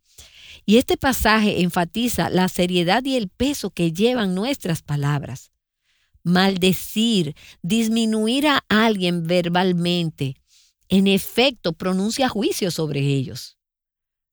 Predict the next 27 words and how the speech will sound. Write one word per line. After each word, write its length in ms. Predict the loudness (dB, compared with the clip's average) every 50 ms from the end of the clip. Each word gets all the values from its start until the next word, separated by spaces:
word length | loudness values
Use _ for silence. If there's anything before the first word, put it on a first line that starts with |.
| _ _ -2
"Nunca 340 | 0 0 0 0 0 0 0
vas 180 | 0 0 0
a 60 | 0
llegar 260 | 0 0 0 0 0 0
a 60 | 0
nada, 440 | 0 0 0 -2 -2 -6 -8 -12 _ _ _ _ _
no 120 | -6 -2
vales 320 | 0 0 2 0 0 0 0
nada, 440 | 0 0 0 0 -2 -6 -10 -16 _ _ _ _ _ _ _ _ _ _ -8
eres 260 | -6 -6 -6 -4 -4
una 100 | -4 -4
estúpida, 640 | -4 -6 -10 _ _ -8 -8 -6 -6 -4 -4 -2 -2
eres 180 | -2 -2 -2 -2
un 180 | -4 -4 -4
tonto, 580 | -6 _ -4 -2 -2 -2 -4 -8 -12 -16 -20 _ _ _ _ _ _ _ _ _ _
eres 240 | -2 0 0 0 0
un 100 | -2 -2
perdedor, 800 | 0 0 0 0 0 -2 -2 -2 -2 -4 -4 -4 -8 -10 -16 _ _ _ _ _ _ _ -12
o 120 | -10 -8
tú 180 | -6 -2 0 0
nunca, 560 | 2 2 2 0 -2 -4 -6 -8 -8 -10 _ _ _ _
tú 120 | -10 -8 -8
siempre, 720 | -8 -8 -6 -2 0 2 2 2 0 -2 -6 -10 -14 -16 _ _ _ _ _ _ _ _ _ _
ojalá 340 | -8 -4 -2 0 2 2 2
no 120 | 0 0
hubieras 360 | 0 2 2 2 0 0 -2 -2
nacido, 680 | -2 -2 -2 -4 -4 -2 -2 -2 -2 -4 -8 -10 -14